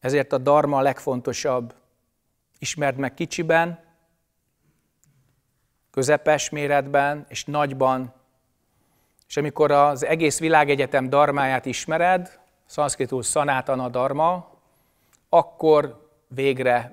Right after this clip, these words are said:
béke van benned. És ekkor ezt a békét a jelenléteddel és a példáddal ki tudod sugározni.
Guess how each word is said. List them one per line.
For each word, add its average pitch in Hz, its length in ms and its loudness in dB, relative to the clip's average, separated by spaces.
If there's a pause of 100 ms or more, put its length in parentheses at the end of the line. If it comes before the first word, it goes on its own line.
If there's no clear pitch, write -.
béke 127 360 -2
van 117 400 -6
benned. 120 500 -4 (1160)
És - 120 -8
ekkor 156 340 0
ezt - 200 -2
a 139 60 2
békét 131 580 0
a 135 40 -2
jelenléteddel 131 840 0
és 123 160 -4
a 127 60 -4
példáddal 127 640 0
ki 131 120 -8
tudod 131 220 -2
sugározni. 127 760 -4